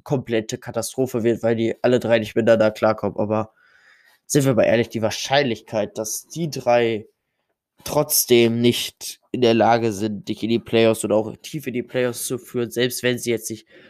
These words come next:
die hundertprozentige Team-Chemistry haben. Also, ich denke schon, dass sie in der Lage sind, ein tief in die Playoffs zu führen, weil es halt immer noch diese drei Charaktere sind, die man halt nicht,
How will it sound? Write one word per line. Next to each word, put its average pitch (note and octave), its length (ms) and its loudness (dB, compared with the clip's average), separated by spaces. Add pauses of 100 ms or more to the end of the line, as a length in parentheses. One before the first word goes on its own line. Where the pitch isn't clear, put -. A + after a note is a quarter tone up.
(200)
die A#2 100 -10
hundertprozentige B2 1120 -2
Team-Chemistry A#2 840 -6
haben. A2 380 -2 (520)
Also, G#2+ 400 -2 (560)
ich - 160 -6
denke C3 260 0
schon, A#2+ 220 -4
dass A#2 180 -4
sie A#2 100 -2
in G#2 60 0
der G#2+ 100 0
Lage G#2+ 340 -2
sind, G#2+ 440 -8
ein G#2 840 -6 (420)
tief B2+ 280 0
in G#2+ 60 -2
die A2 80 -2
Playoffs A2 400 -2
zu A2+ 100 -6
führen, G#2 420 -6 (420)
weil B2 380 4
es - 220 0
halt - 420 -4
immer C3 240 2
noch G#2+ 180 -4
diese G#2+ 320 -4
drei G#2+ 260 -2
Charaktere A2 720 -4
sind, A2 320 -6
die C3+ 80 2
man A2 280 -4
halt A#2 240 -2
nicht, - 500 -4